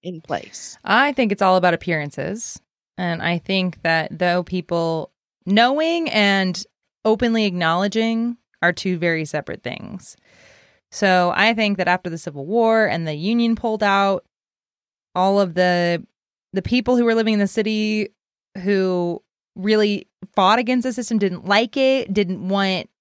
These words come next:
Speaker 2: didn't think that women of that kind should receive that kind of care. Um, you know, they were able to just kinda, you know, "This is not something that we, we need to continue. This is a wartime folly. This is something that, that is shameful to our city, and we need to stamp it out quickly."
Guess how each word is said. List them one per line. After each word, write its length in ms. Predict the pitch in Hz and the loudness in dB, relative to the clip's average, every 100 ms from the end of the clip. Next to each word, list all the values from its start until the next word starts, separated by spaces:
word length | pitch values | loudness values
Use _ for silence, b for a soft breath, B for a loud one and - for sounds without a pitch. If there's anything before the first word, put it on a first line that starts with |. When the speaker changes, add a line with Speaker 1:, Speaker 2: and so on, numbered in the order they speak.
| 190 | -6
Speaker 2:
didn't 320 | 220 214 214 | 0 2 2
think 220 | 208 202 | 2 2
that 120 | 196 185 | 2 2
women 280 | 208 214 | 4 4
of 100 | 202 | 2
that 240 | 185 185 - | 2 0 0
kind 340 | - 202 208 | -2 0 0
should 240 | 165 156 - | -2 -12 -8
receive 320 | 185 - 208 | -6 -2 -2
that 120 | 196 | -2
kind 180 | - 185 | 0 -2
of 80 | 165 | -2
care. 560 | - 247 233 226 226 208 b b b b b - | 0 2 4 2 0 -2 b b b b b -4
Um, 480 | 180 170 165 160 - - | 0 2 0 -2 -8 -4
you 140 | 185 | -2
know, 100 | 180 | 2
they 140 | 170 180 | 2 4
were 100 | 180 | 2
able 260 | 175 175 165 | 2 0 -2
to 100 | 175 | -2
just 240 | 170 - | -4 -2
kinda, 360 | 190 170 165 - _ _ | -2 0 -2 -4 _ _
you 120 | 170 | -14
know, 100 | 156 | -4
"This 200 | 220 208 | -2 0
is 120 | 185 | 2
not 200 | 208 175 | 2 2
something 240 | 196 185 180 | 2 2 2
that 120 | 170 | 2
we, 160 | 185 175 - | 0 -2 -2
we 100 | 196 | 0
need 100 | 185 | 0
to 80 | 175 | 0
continue. 320 | 170 180 170 | -2 -2 0
This 160 | 196 202 | -2 0
is 80 | 180 | 0
a 80 | |
wartime 760 | 170 175 185 - 185 180 170 160 | 2 2 2 2 0 2 0 0
folly. 580 | - 170 170 160 151 151 | 2 2 4 2 -2 -2
This 200 | 165 190 | -4 -4
is 80 | 175 | -4
something 340 | 185 180 175 | -2 -2 -2
that, 200 | 165 - B B B B | -4 -6 B B B B
that 180 | 175 - | 2 2
is 220 | 180 160 - 104 | 0 -2 -8 -8
shameful 840 | - - 220 214 202 170 143 123 - | -2 2 2 2 0 0 0 -2 -2
to 140 | 180 | 0
our 100 | 165 | 0
city, 480 | - 175 160 151 - | 0 -2 -2 -4 -4
and 100 | 160 | -4
we 140 | 160 | -4
need 220 | 160 160 156 | -4 -6 -6
to 100 | 151 | -6
stamp 340 | - 160 147 | -4 -4 -4
it 80 | 147 | -6
out 180 | 139 - | -6 -8
quickly." 600 | 165 - - - 151 | -8 -8 -8 -8 -10